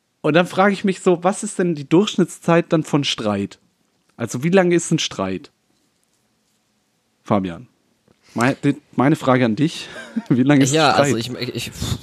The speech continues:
Speaker 2: ich weiß es ehrlich gesagt nicht, aber, ne, da muss ja dann ein gewisses, gewisses Zeitpensum haben, bis es dann zu Händel wird.
Speaker 1: Ah, äh, weil, so wie ich mir das gedacht hab,
Speaker 2: Ja.
Speaker 1: war halt, sch-, es g-, gibt, also von Anfang an ist klar, es ist Händel oder Streit.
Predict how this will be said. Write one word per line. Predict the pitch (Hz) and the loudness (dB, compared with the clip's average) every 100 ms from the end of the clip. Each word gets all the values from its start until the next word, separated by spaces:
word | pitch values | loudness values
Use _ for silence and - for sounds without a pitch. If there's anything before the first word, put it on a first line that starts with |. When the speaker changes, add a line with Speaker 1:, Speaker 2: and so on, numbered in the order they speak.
| - - | -12 -12
Speaker 2:
ich | 110 | -2
weiß | 113 202 | 2 2
es | 233 | 0
ehrlich | - 107 107 | 0 0 0
gesagt | 104 92 95 - | -2 0 0 -2
nicht, | 127 - | -4 0
aber, | 107 101 | 2 2
ne, | 117 131 - - 85 | 2 0 -4 -10 -2
da | 113 | 0
muss | 127 - | 0 2
ja | 123 | 2
dann | 110 | 4
ein | 98 110 - | 2 0 -2
gewisses, | 113 123 156 131 - - _ | -4 -2 0 -2 -2 -8 _
gewisses | 110 113 139 113 - | -8 -4 -2 -4 -8
Zeitpensum | - 107 104 - 113 101 92 | -4 -2 0 0 0 -2 0
haben, | 101 117 104 107 120 _ | 4 4 2 -2 -4 _
bis | 131 120 | -4 -2
es | 107 | 0
dann | 107 | -2
zu | - 110 | 0 0
Händel | 135 113 90 127 | 0 0 -2 -4
wird. | - - _ _ _ _ _ _ _ _ _ _ _ _ _ _ _ | -10 -12 _ _ _ _ _ _ _ _ _ _ _ _ _ _ _
Speaker 1:
Ah, | - 139 | -8 -6
äh, | - 131 - _ - | -8 -12 -14 _ -10
weil, | - 175 - 139 | -4 -2 -2 -6
so | 139 156 | -2 0
wie | 233 | 2
ich | 220 233 | 0 0
mir | 214 | 0
das | 180 | -2
gedacht | 135 135 - | 0 -2 2
hab, | 175 | 2
Speaker 2:
Ja. | - | 4
Speaker 1:
war | 147 | 2
halt, | 160 143 - | 2 -2 -8
sch-, | - - - | -6 -4 -2
es | 139 - - - | -4 -4 -16 -10
g-, | 147 131 | -8 0
gibt, | 214 - - - 151 | -2 -2 -16 -8 -4
also | 147 | -2
von | - 160 | 0 0
Anfang | 185 233 208 165 | 2 0 0 0
an | 170 | 0
ist | 165 - | -2 0
klar, | 156 151 135 | 2 2 0
es | 131 | -4
ist | 131 - | -8 -6
Händel | 151 139 135 | -4 -2 -2
oder | - 131 117 | 0 0 0
Streit. | - - 87 101 - | -4 -8 -8 -8 -10